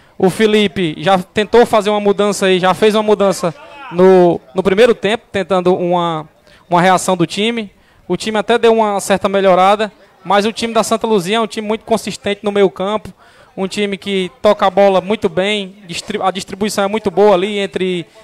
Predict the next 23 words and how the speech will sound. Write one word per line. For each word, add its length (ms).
entre 300
Nerô, 380
Sacolé, 540
um 80
entrosamento 580
muito 220
bom. 340
E 520
com 160
certeza 720
o, 340
o 280
Núcleo 320
E 100
vai 160
jogar 280
todas 260
as 140
fichas 180
agora 240
no 60
segundo 280
tempo, 280